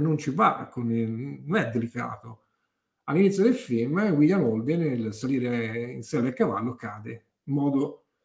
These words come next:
rovinoso. E i componenti della banda più giovani, fra cui c'è William Oates, che è uno degli atto-, Warren Oates, scusatemi, che è uno degli attori feticcio,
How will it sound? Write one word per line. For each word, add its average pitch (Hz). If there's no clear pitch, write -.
rovinoso. 120
E -
i 123
componenti 151
della 131
banda 170
più 175
giovani, 151
fra 117
cui 147
c'è 120
William 117
Oates, 120
che 113
è 113
uno 131
degli 110
atto-, 123
Warren 139
Oates, 117
scusatemi, 107
che 123
è -
uno 156
degli 123
attori 123
feticcio, 113